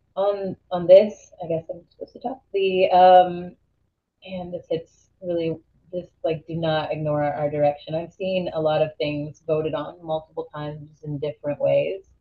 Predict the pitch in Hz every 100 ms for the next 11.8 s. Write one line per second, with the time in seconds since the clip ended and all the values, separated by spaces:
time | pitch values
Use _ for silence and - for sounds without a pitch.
0 | _ _ _ _ _ _ - 160 151 147
1 | 151 - 151 - 160 160 156 151 151 147
2 | - - 160 147 - 185 - 214 196 190
3 | 196 196 190 196 185 180 175 180 196 196
4 | - _ _ _ _ _ 165 165 160 156
5 | 156 151 - - 160 165 165 - 156 156
6 | 151 147 - 160 147 147 - - - -
7 | - 170 156 156 160 160 156 170 175 170
8 | 165 156 151 143 143 - 160 185 208 226
9 | 226 226 165 147 - _ _ _ 180 190
10 | 196 202 175 160 180 - - _ _ -
11 | - - - 214 220 220 202 202